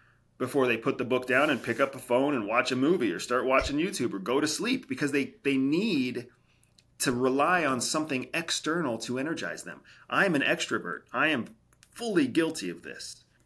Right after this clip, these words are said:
But introverts, when they are alone, they can just go for hours.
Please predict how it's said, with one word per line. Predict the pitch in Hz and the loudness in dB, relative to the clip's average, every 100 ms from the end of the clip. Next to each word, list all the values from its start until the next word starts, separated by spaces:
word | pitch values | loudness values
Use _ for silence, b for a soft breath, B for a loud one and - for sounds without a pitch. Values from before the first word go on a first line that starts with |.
| _ | _
But | 139 139 - | 0 0 2
introverts, | 175 269 - 220 147 147 151 - 127 | 2 2 0 2 4 4 4 -2 -2
when | 135 139 | -2 2
they | 143 170 | 2 4
are | 190 175 | 4 4
alone, | 120 117 131 170 226 269 b b b - | 4 2 2 0 -2 -6 b b b -8
they | 117 135 | 0 0
can | 170 175 | 2 0
just | 131 120 - | 0 -2 -2
go | - 113 127 | -4 0 -2
for | 147 117 - - | -2 -6 -8 -6
hours. | 113 113 90 73 - - | -4 -4 -6 -10 -12 -16